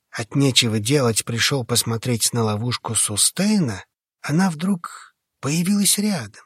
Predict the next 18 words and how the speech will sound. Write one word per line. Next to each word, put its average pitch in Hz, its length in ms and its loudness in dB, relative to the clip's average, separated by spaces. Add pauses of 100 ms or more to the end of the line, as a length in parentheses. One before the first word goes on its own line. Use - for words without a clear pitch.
(340)
А 117 140 -2
я 117 260 0
знал, 180 560 0
что - 320 -2
больше 160 460 2
никогда 156 520 0
не 127 120 0
смогу 143 400 0
её 120 340 -2
увидеть, 160 800 -4 (280)
и - 140 -4
поэтому 127 640 -4 (300)
включил 117 680 -2
артефакт. - 920 -10 (340)
Ловушка 220 540 4
затянула 208 800 6
Арану 131 680 -2
внутрь. 113 680 -2